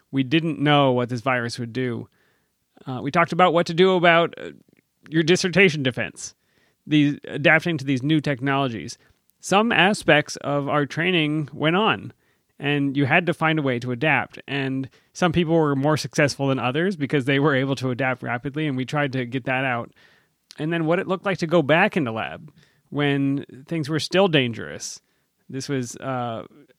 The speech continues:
an open question for people who had to go back and, and reopen their research, and there's a pandemic raging. What do you do about that? I mean, these, these are all such important topics and, and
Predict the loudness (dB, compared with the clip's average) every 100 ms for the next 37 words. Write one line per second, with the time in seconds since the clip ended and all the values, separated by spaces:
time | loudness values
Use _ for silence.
0 | _ -10 -6 -2 -2 -2 -4 -2 -2 -2
1 | -6 -6 -6 -6 -6 -6 -4 -2 -2 -4
2 | -8 _ _ _ _ -4 0 2 2 0
3 | 2 2 2 -2 -8 -8 -6 -6 -4 -2
4 | -2 -2 -2 -2 -2 -2 -4 -4 -4 -6
5 | -10 -18 _ _ _ -6 -4 -2 -4 -6
6 | -12 -20 -20 _ -10 -8 -6 -6 -2 0
7 | 0 -2 -6 -8 -14 -4 2 2 4 4
8 | 4 0 -4 -10 -12 -6 -2 0 -2 -2
9 | -4 -2 -2 0 0 0 -4 -8 -6 -6
10 | -4 -4 -6 -4 -4 -2 -6 -10 -8 -6
11 | -4 -6 -8 -10 -12 -16